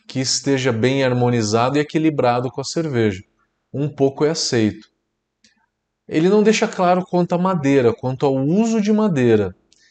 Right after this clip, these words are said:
Eu entendo que é um estilo que aceita um leve sabor de madeira. Mas, na dúvida, pode ter uma má interpretação de outros juízes, tá?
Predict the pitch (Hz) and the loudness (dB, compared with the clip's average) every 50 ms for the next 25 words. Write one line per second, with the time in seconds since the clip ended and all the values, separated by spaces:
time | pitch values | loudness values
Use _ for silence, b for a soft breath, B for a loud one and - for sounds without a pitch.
0 | b b b b b _ - 139 147 170 208 220 220 - - - 190 180 185 180 | b b b b b _ -2 2 2 4 4 2 0 -4 -6 -6 -2 -2 -2 -2
1 | 185 - 147 135 127 127 123 127 127 160 208 240 - _ _ _ _ _ _ _ | 0 -2 0 0 0 0 0 0 0 -2 -4 -4 -8 _ _ _ _ _ _ _
2 | _ _ - - - - 165 160 160 175 190 - 185 180 170 175 180 180 - - | _ _ -20 -18 -10 -6 -4 -2 -2 -2 -2 -2 -2 -2 0 0 0 -2 -2 -6
3 | - - 151 143 147 160 165 - - 196 202 190 - - - - 165 147 147 143 | -6 -2 -2 0 0 0 -2 -4 -4 -6 -4 -4 -6 -6 -4 -2 0 0 0 0
4 | 143 143 - 175 175 190 185 B B B B B B _ _ _ _ _ - - | -2 -4 -4 -4 -4 -4 -4 B B B B B B _ _ _ _ _ -10 -8
5 | 135 139 143 143 143 143 147 151 151 143 131 127 131 131 151 147 - - 151 147 | -6 -4 -4 -4 -4 -4 -2 -2 0 2 2 2 2 0 -2 -4 -4 -4 -2 0
6 | 147 147 143 143 156 160 175 180 156 139 131 117 104 92 92 - _ _ _ _ | 2 2 2 2 0 -2 0 0 2 4 4 4 4 2 -2 -8 _ _ _ _
7 | _ _ _ _ b b b b b 113 120 123 127 123 117 117 120 127 143 185 | _ _ _ _ b b b b b -4 -2 -2 0 0 -2 -2 -2 -2 0 0
8 | 208 175 147 143 147 151 151 160 165 180 208 240 - _ _ _ _ _ _ _ | 0 2 2 2 2 2 0 0 0 0 0 0 -2 _ _ _ _ _ _ _
9 | _ _ - 131 131 135 139 147 180 185 185 - 151 139 135 131 123 120 120 117 | _ _ 0 4 4 6 4 4 2 -2 -2 2 4 4 4 4 2 2 2 0
10 | 120 135 156 165 - 175 160 156 - 160 143 143 147 - 147 139 - - - 123 | 0 0 0 0 0 0 -2 -2 0 0 -2 0 0 -2 -6 -6 -6 -6 -4 -4
11 | 120 117 117 113 110 107 113 120 113 110 110 120 117 113 117 143 139 127 120 120 | -2 -2 -2 -2 -2 -2 0 0 0 0 -2 -4 -6 -4 -4 -2 0 0 2 2
12 | 120 127 143 175 180 - - - 117 110 110 131 151 | 2 0 -2 -4 -8 -8 -6 -4 -4 -4 -4 -6 -8